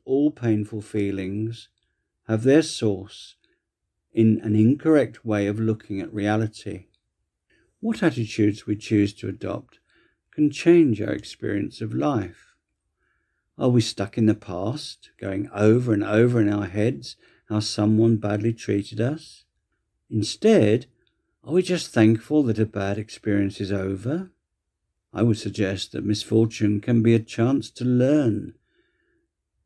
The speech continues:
the role of survivor. It can prompt the courage that is required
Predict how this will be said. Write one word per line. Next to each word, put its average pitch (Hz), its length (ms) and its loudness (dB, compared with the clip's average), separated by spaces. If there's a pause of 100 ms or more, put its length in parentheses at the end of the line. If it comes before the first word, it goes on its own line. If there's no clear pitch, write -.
(120)
the 120 120 0
role 104 520 0
of 123 240 -8
survivor. 151 960 -2 (1000)
It - 140 -4
can 151 220 6
prompt - 580 -4
the - 80 -6
courage 143 720 -2
that 117 180 -6
is 113 180 -4
required 127 800 -2